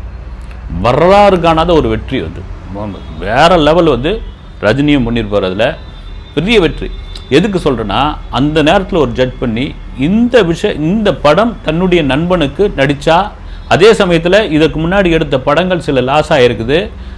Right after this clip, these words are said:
அதை சரி கட்டுற மாதிரி அதையும் தாண்டி ஒரு பம்பர் ஹிட் அடிக்கும். ஏன் ரஜினியா நடிச்சிருந்தா கூட நடிச்சிருக்கான்ல மெயின் ரோல்ல வந்து அப்படின்னு ஒரு முடிவு செஞ்சு, அந்த நட்பு பெரிய இதுவாயிடுச்சு. பெரிய, அதாவது என்ன பண்ணியிருக்காரு மோகன் பாபு, அங்கேருந்து ஆந்திராவுல வந்து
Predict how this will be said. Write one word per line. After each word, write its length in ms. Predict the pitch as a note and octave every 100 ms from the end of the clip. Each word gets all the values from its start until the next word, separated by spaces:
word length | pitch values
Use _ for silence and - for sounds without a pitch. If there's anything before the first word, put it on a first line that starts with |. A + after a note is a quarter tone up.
| -
அதை 280 | G#2 D#3 A3+
சரி 240 | F3 F#3
கட்டுற 200 | F#3+ D#3
மாதிரி 300 | D#3 C#3 F3
அதையும் 340 | E3+ E3+ A3 F#3
தாண்டி 240 | E3+ F3
ஒரு 140 | D#3+
பம்பர் 440 | A2+ D3 F#3 G3+ F3
ஹிட் 200 | F3 D#3+
அடிக்கும். 440 | C#3 B2 C3 A2 - - - -
ஏன் 180 | B2+ F3+
ரஜினியா 360 | G#2 B2+ F#3+ G#3+
நடிச்சிருந்தா 340 | F#3+ F#3+ F3+
கூட 160 | F3+ F3+
நடிச்சிருக்கான்ல 640 | D#3 C#3 D3 C3+ A#2+ A#2+
மெயின் 240 | A2+ C3+ A#2+
ரோல்ல 240 | A2 F#2
வந்து 240 | F#2 F2+ - - - - - - -
அப்படின்னு 260 | G2+ C3 E3
ஒரு 140 | C3
முடிவு 380 | B2 D#3+ F#3+ D3
செஞ்சு, 60 | G#3+
அந்த 320 | D3+ D3+ C#3
நட்பு 600 | C3 F#3+ F#3+ G#3+ B3+ - - -
பெரிய 320 | D3+ A3+ A#3+
இதுவாயிடுச்சு. 380 | F#3 E3 D#3 - -
பெரிய, 320 | F3 A#3+ A#3 - - - -
அதாவது 280 | A#2+ E3+
என்ன 160 | E3+ E3
பண்ணியிருக்காரு 340 | D3+ C3+ C#3
மோகன் 340 | B2+ C3+ D3 B2+
பாபு, 400 | A#2+ C#3+ E3+ B2+ - - - - - - - -
அங்கேருந்து 500 | A2+ B2+ C#3 D3 D3+ A#2+
ஆந்திராவுல 460 | A2+ D3 D3 C3+
வந்து 460 | A#2 A#2 D3+ B2+